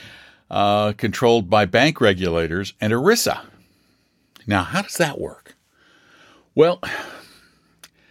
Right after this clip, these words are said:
it's a trust. It's a bank trust.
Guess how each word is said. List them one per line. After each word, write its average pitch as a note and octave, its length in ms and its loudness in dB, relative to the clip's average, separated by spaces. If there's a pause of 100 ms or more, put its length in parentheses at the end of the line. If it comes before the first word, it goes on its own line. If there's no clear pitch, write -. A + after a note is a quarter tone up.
(240)
it's C#3 200 0
a C#3+ 40 6
trust. - 760 -2 (180)
It's A2+ 160 -2
a D3+ 60 4
bank E3 360 2
trust. - 640 -2